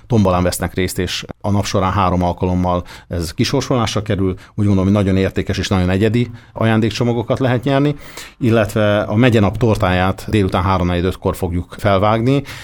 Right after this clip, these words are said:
és ez egy ezer szeletes torta lesz, az első ezer kedves vendégünket meg tudunk kínálni egy szelet tortával, ami viszont egy nagyon fontos hungarikumot fog majd tartalmazni, hiszen egy akácmézes barack tortával készülünk.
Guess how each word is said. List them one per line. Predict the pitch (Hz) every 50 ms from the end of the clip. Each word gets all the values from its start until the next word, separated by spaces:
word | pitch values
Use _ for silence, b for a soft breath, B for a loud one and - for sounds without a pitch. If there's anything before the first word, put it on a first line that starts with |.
| B B B
és | - 95 92 92 - - - 104 -
ez | - 101
egy | 104 101 104
ezer | - 117 95 107 98 92
szeletes | - - 95 90 - 101 87 -
torta | - 117 123 - - 104
lesz, | 101 -
az | 101 90
első | 101 95 90 - - 95 90 87
ezer | 95 90 87 87 85 85 - - - _
kedves | 98 87 82 87 -
vendégünket | - 95 90 87 87 85 85 87 87 - 95 90 -
meg | - 98 87 -
tudunk | - 92 87 90 87
kínálni | - 101 90 90 90 90
egy | 87 82
szelet | - 107 92 85 -
tortával, | 110 110 110 - 123 113 107 107 104 B B B B B
ami | 113 110 104
viszont | 107 104 - - 101 98
egy | 101 101 107
nagyon | 98 113 107 101 95
fontos | 92 101 90 87 92 -
hungarikumot | - 120 117 104 98 95 92 - 101 92 92 -
fog | - 95 92 90 95
majd | 92 90 90
tartalmazni, | - 104 104 - 107 98 92 92 85 87 90
hiszen | 95 90 - 92 87
egy | 87 85 -
akácmézes | - - - 95 87 - - 92 87 78 87 80
barack | 85 82 80 80 - - - -
tortával | - 87 85 - 87 85 82 82 80 -
készülünk. | - - - - - - 92 101 110 - -